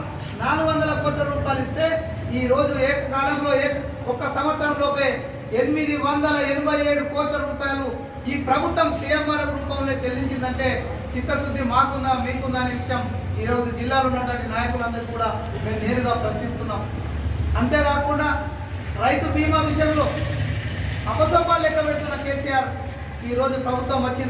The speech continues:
తర్వాత రైతు బీమాకు సంబంధించిన ప్రతి రూపాయి ప్రభుత్వమే చెల్లించి రైతుకి ఇలా అండగా నిలుస్తున్నటువంటి పరిస్థితిని మీరు గమనించాల్సిందిగా ఈ సందర్భంగా తెలియజేస్తున్నాం. ఒక పక్క తప్పుడు ఆరోపణలు చేస్తారు, మరి మేమంటున్నాం, మీరు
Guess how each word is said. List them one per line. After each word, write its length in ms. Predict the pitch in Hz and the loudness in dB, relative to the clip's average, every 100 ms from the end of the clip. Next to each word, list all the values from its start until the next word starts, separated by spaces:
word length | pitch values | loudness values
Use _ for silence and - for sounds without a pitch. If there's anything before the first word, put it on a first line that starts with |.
| 247 | -2
తర్వాత 220 | 247 240 262 | -2 0 0
రైతు 240 | 233 262 262 - | 2 0 -2 -4
బీమాకు 340 | 294 302 294 269 | -2 0 0 0
సంబంధించిన 480 | 247 262 254 254 247 262 - - - 233 | 0 -2 -4 -2 0 0 -4 -6 -2 0
ప్రతి 300 | 254 254 262 247 | 0 0 -2 0
రూపాయి 380 | 302 302 285 - - - - - - - - - - - - | 0 2 2 2 -2 -4 -6 -8 -8 -8 -8 -6 -6 -4 0
ప్రభుత్వమే 500 | 254 294 320 302 269 262 | 2 2 2 2 2 0
చెల్లించి 380 | 262 254 247 233 | 0 -2 0 0
రైతుకి 300 | 247 247 254 | 0 -2 -2
ఇలా 200 | 240 233 220 | 0 2 0
అండగా 240 | 269 269 254 | 0 0 -2
నిలుస్తున్నటువంటి 520 | 247 247 233 233 233 | -2 -4 -4 -6 -6
పరిస్థితిని 400 | 214 208 - 214 214 | -6 -6 -6 -6 -6
మీరు 160 | 202 196 - - - - 202 | -4 -4 -6 -6 -6 -4 -2
గమనించాల్సిందిగా 760 | 240 247 247 240 233 - 220 208 | 0 0 0 0 -2 -2 0 0
ఈ 40 | 208 | -2
సందర్భంగా 420 | 208 214 214 208 208 | -4 -2 -2 -2 -4
తెలియజేస్తున్నాం. 560 | 202 202 202 - - - - - - - - 247 240 - | -4 -4 -4 -6 -6 -6 -6 -8 -8 -8 -6 -4 -2 0
ఒక 100 | 269 277 | 2 2
పక్క 180 | 277 302 294 269 | 2 2 2 2
తప్పుడు 240 | 262 302 294 | 0 2 2
ఆరోపణలు 420 | 302 294 302 294 294 | 2 0 0 0 0
చేస్తారు, 300 | 294 302 294 302 - - - - - | 0 0 0 -4 -10 -10 -12 -10 -2
మరి 120 | 277 269 | 0 0
మేమంటున్నాం, 580 | 277 302 302 302 302 294 - - - - - - | 2 2 2 0 0 -2 -4 -8 -12 -14 -14 -8
మీరు 140 | 220 | -6